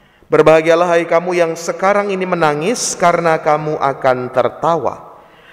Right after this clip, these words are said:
Berbahagialah kamu jika kamu dibenci, dikucilkan, dan namamu dicela, serta ditolak demi Putra Manusia.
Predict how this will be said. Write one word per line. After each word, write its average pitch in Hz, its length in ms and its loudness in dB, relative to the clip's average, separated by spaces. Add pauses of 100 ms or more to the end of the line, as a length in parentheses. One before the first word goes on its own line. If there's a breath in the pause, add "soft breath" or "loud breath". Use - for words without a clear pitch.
(120 loud breath)
Berbahagialah 143 800 2
kamu 156 380 -4
jika 131 260 -2
kamu 131 320 -4
dibenci, 127 640 -2
dikucilkan, 170 1300 -2
dan 127 240 2
namamu 175 480 -2
dicela, 117 540 -4 (320 loud breath)
serta 147 400 -2
ditolak 143 720 -4
demi 131 220 -4
Putra 117 400 -6
Manusia. 110 640 -8